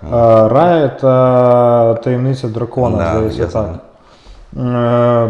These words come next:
Speaker 2: дуже класна історія, дуже класний всесвіт там існує, і взагалі мені дуже сподобалось. Дуже він такий добрий. Е, от як Pixar колись робив, от, от тако-, ось такого,
Speaker 1: Так це ж
Speaker 2: знаєш, от
Speaker 1: піксаровська, здається, є, ні?
Speaker 2: Так, так. Ну просто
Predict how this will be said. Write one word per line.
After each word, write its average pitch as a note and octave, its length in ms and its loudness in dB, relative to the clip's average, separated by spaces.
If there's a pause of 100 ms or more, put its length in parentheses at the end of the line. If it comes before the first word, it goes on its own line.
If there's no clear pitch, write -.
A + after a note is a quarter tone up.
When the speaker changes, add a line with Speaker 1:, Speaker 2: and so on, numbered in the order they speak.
(120)
Speaker 2:
дуже C#3 300 2
класна A#2+ 640 0
історія, D3+ 480 0
дуже A#2 380 -4
класний A#2+ 460 -4
всесвіт E3+ 460 -6
там C3 220 -2
існує, A#2+ 520 -6
і - 20 0
взагалі A2+ 300 -4
мені A#2 200 -2
дуже A2+ 140 0
сподобалось. B2+ 500 -4 (320)
Дуже A#2+ 220 0
він A#2+ 120 0
такий A2 220 -8
добрий. C#3+ 640 4 (600)
Е, A#2 320 4 (160)
от B2 120 -2 (680)
як E3+ 140 2 (140)
Pixar C3 360 -2 (100)
колись A2 340 -6
робив, G#2 260 -8 (140)
от, - 200 -14
от A2 100 -8
тако-, A2+ 220 -8 (120)
ось A#2 120 -6
такого, A2+ 300 -6
Speaker 1:
Так G#2 100 -2
це - 0 -
ж A#2 80 0
Speaker 2:
знаєш, A#2 140 -4
от G#2+ 60 -4
Speaker 1:
піксаровська, G2+ 560 -4
здається, D#2+ 480 -12
є, E2+ 140 -16 (180)
ні? - 60 -12 (120)
Speaker 2:
Так, A#2+ 320 0
так. A2+ 220 -2
Ну C3 100 -2
просто C3+ 480 0